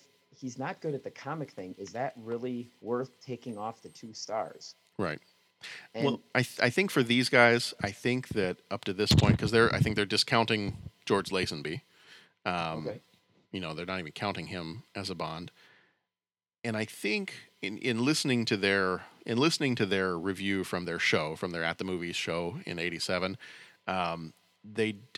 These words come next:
Speaker 2: I don't think they liked Roger Moore very much. Um, Ebert kind of did. Ebert kind of liked some of the comedy, and I think that's why he didn't like Timothy Dalton as much.
Speaker 1: Mm-hmm.
Speaker 2: But Siskel was very much a Sean Connery guy. Like, no one,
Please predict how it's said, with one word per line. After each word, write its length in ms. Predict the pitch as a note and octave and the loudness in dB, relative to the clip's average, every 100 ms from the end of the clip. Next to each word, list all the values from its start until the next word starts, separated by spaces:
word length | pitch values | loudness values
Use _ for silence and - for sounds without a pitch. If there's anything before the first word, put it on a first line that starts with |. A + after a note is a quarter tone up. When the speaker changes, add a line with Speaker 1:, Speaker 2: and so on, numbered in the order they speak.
| - | -4
Speaker 2:
I 120 | A2+ | 2
don't 180 | D3 B2+ | 2 2
think 220 | A#2+ G#2+ | 0 2
they 160 | G#2 G2 | 0 0
liked 540 | F#2 F#2 F#2+ G2+ - | -2 0 0 0 0
Roger 320 | G2 F#2+ E2+ | 0 0 -2
Moore 280 | E2+ G#2 B2 | -2 0 2
very 240 | B2 A#2 A2+ | 4 4 4
much. 460 | A2+ A#2 - - - _ _ - _ _ | 2 0 -2 -6 -12 _ _ -20 _ _
Um, 400 | - G2 F#2 F2+ - | -4 -2 -2 -6 -4
Ebert 320 | F3 G3 F3+ - | -2 2 2 2
kind 300 | - B2 G#2 | 4 4 2
of 80 | F2 | -2
did. 200 | D#2 - | -6 -2
Ebert 260 | B2 B2+ - | 0 0 2
kind 260 | A#2+ A#2+ | 2 4
of 100 | A2 | 4
liked 300 | G2+ G2 - | 4 2 0
some 180 | - G2+ | -2 -2
of 60 | F#2+ | -4
the 60 | |
comedy, 420 | - G2+ G2+ G#2+ | -2 0 2 0
and 100 | - | -2
I 60 | G2+ | -2
think 200 | C3 A#2 | 0 4
that's 200 | G#2 G#2 | 4 4
why 200 | G2 F#2+ | 2 2
he 120 | G2+ | 0
didn't 280 | F#2+ F#2+ F2+ | -6 -6 -2
like 200 | F2+ F2+ | -4 -2
Timothy 260 | G2+ F2+ - | -6 -6 -4
Dalton 340 | E2 D#2+ D#2 | -2 -2 -6
as 160 | - - | -8 -6
much. 360 | - - - _ _ _ _ _ _ _ - | -6 -8 -12 _ _ _ _ _ _ _ -10
Speaker 1:
Mm-hmm. 140 | B2 | 0
Speaker 2:
But 300 | A2 G2+ G2 | 4 4 2
Siskel 560 | - - D3+ - C3+ A2+ | -2 0 2 4 4 4
was 140 | G2 F2+ | 2 -2
very 380 | G2 G#2+ G#2 | 0 4 4
much 200 | G2+ F#2 | 2 -2
a 60 | F2+ | -2
Sean 260 | - F#2 F2+ | 0 -2 -4
Connery 340 | F#2+ F2 D2+ | -6 -4 -6
guy. 160 | C#2+ B1 | -8 -8
Like, 160 | F2 | -8
no 260 | G#2 A2+ B2 | -4 0 0
one, 380 | A2+ A2 G#2 | 2 0 -4